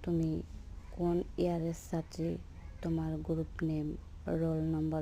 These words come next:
রেজিস্ট্রেশন নম্বর, তারপর তুমি কোন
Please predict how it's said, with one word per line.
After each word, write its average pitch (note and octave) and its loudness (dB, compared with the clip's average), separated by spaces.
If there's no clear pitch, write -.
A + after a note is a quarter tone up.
রেজিস্ট্রেশন D#3+ -2
নম্বর, D#3+ 2
তারপর E3 -2
তুমি E3+ 0
কোন E3+ 0